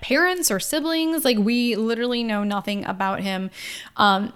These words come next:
but it's just, it's very sad and tragic what happened to him. And I hope his daughter and the rest of his family can find some type of peace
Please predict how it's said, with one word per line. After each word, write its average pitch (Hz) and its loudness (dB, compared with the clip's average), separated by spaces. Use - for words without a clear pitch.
but 220 2
it's 220 2
just, 262 0
it's 233 0
very 262 0
sad 214 2
and 208 0
tragic 190 -2
what 196 0
happened 185 -2
to 185 -4
him. 190 -2
And 185 -2
I 196 -4
hope 196 -6
his 196 0
daughter 190 2
and 226 2
the 214 -2
rest 202 -4
of 202 -6
his 196 -4
family 220 2
can 220 -2
find 185 -4
some 196 -4
type 202 -2
of 180 -2
peace 320 2